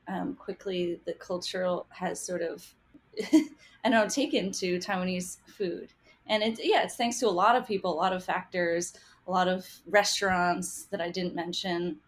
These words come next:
I'm sure I could mention, but, you know,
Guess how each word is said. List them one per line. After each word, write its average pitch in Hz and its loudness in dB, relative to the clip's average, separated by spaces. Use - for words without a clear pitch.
I'm 330 -8
sure 170 -2
I 160 -2
could - -8
mention, 180 -6
but, - -6
you 131 -12
know, - -14